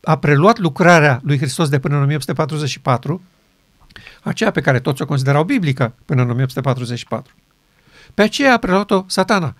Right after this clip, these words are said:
și n-a modificat-o. Nu a strâmbat-o.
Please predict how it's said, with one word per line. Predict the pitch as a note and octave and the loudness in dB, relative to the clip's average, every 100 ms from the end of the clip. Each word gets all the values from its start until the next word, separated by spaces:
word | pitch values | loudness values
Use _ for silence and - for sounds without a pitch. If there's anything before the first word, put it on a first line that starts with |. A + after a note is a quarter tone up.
| _ - _ | _ -20 _
și | - F3 | -6 -4
n-a | F#3+ C#4+ | -2 0
modificat-o. | D#4+ A3+ F3+ D3 B2+ C3+ - _ _ _ _ _ - - _ | 0 -2 0 0 0 -4 -12 _ _ _ _ _ -20 -20 _
Nu | C3+ C#3 A#3 | -2 0 2
a | C#4 B3+ | 2 2
strâmbat-o. | - F#3+ F#3 C#3+ C3 B2+ | 0 0 2 4 4 2